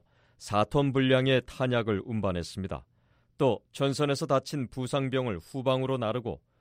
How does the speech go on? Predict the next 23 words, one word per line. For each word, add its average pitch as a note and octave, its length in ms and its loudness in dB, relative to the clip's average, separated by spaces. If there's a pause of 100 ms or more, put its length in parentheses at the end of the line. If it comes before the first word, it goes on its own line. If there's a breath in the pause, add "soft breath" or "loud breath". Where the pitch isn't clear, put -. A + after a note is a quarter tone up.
(220)
포탄이 D3+ 460 0
오고 C3+ 280 0
가는 C#3 420 0
현장에서 B2+ 760 -4 (420)
포위된 C3+ 520 0
미군 C3 340 -4
대원들의 B2+ 500 0
길잡이 C3 480 0
역할까지 B2 540 -2
수행하며 A#2 580 -4 (400)
두 C3 180 -4
번의 C#3 240 2
부상까지 A2+ 560 -6
당했습니다. E2 640 -10 (680)
레클리스는 C#3 680 0
이런 C3+ 280 0
공적 C#3 400 -4
때문에 C3 300 -2 (380)
미 C3 160 0
해병대원들의 C#3 960 0
사랑을 C3 380 -4
한몸에 C3 460 -2
받았고 A2 560 -4